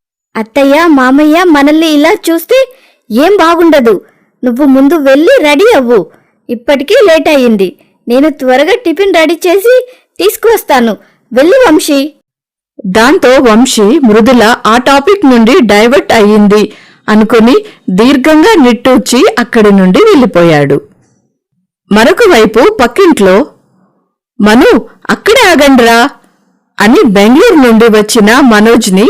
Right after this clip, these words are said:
Speaker 2: మాధురిని గుమ్మంలోనే ఆపేసేలా అరిచి మరీ చెప్పింది సుందరి.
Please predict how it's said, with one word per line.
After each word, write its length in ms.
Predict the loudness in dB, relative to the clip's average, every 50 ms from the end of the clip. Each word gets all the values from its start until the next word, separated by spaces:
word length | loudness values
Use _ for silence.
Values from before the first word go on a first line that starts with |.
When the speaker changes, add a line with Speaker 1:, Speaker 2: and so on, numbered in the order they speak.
| 0 0
Speaker 2:
మాధురిని 640 | 0 0 0 0 0 2 2 2 2 2 2 2 0 -2 -4 -8 -20 -20 _ _ -10 -4 -2 0
గుమ్మంలోనే 640 | 2 2 2 2 2 2 2 2 2 2 2 0 0 0 -2
ఆపేసేలా 800 | -2 -2 -2 0 0 0 0 2 2 0 2 2 2 0 0 -2 -4 -10 -20 -20 -12 -6 -4
అరిచి 400 | -2 -2 -2 -2 0 0 0 2
మరీ 280 | 2 2 2 0 0 0 0
చెప్పింది 380 | -2 -2 0 0 0 2 2 2 0 0
సుందరి. 460 | 2 2 2 2 2 0 0 -2 -4